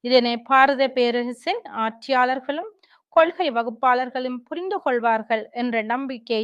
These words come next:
எனக்கு உண்டு. யாதும் ஊரே யாவரின் கீழிர் என்ற வாழ்ந்த சங்கத் தமிழர்களின் வழிவந்த நாம் எந்த ஒரு உலக நாட்டுக்கும் எதிரானவர்கள் அல்ல. உலக மக்களோடு ஒத்திசைவாக வாழ விரும்பும் எமது மக்களின் அரசியல் வேட்கையை புரிந்து கொண்டு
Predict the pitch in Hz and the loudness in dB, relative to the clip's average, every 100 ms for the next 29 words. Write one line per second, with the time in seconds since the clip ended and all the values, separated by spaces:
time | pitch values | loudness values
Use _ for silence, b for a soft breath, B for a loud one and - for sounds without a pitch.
0 | 226 240 247 233 269 254 214 202 196 - | -6 -6 -6 -8 -10 -10 -8 -8 -10 -12
1 | _ _ _ _ _ _ _ 233 262 330 | _ _ _ _ _ _ _ -2 0 0
2 | 349 269 226 226 226 247 233 233 247 285 | -2 -2 -2 -2 -4 -6 0 2 2 -2
3 | 320 302 254 220 208 208 - 233 220 208 | -4 -6 -4 -4 -6 -8 -10 -6 -6 -2
4 | 220 220 220 220 233 277 320 277 247 240 | -2 -2 -6 -6 -6 -4 -6 -6 -4 -4
5 | 214 220 208 208 214 220 208 190 190 214 | -4 -8 -8 -6 -6 -6 -6 -8 -8 -6
6 | 262 349 b b _ 254 320 440 381 311 | -8 -10 b b _ -2 0 2 2 2
7 | 226 226 247 233 214 220 208 226 226 - | 0 0 -2 -4 -4 -8 -10 -8 -8 -6
8 | 262 311 233 214 202 208 240 - 254 214 | -4 -2 -2 -4 -8 -10 -10 -8 -6 -8
9 | 185 - _ _ _ _ _ _ _ 208 | -10 -16 _ _ _ _ _ _ _ -8
10 | 226 233 220 214 - 240 240 247 359 - | -6 -4 -6 -6 -4 -2 -2 -2 -4 -8
11 | - 240 339 339 359 269 240 240 226 226 | -12 -12 -10 -8 -2 0 0 -2 -2 0
12 | 233 220 226 240 226 240 247 b b 240 | 0 -2 -6 -8 -10 -12 -14 b b -4
13 | 247 240 240 247 - 392 370 320 233 254 | -2 -2 -2 -4 -4 -2 -2 -2 -2 -2
14 | 339 - 370 262 233 226 - 226 220 233 | -4 -6 -6 -4 -8 -10 -8 -6 -6 -10
15 | 285 285 311 269 220 214 208 | -10 -10 -8 -8 -6 -8 -12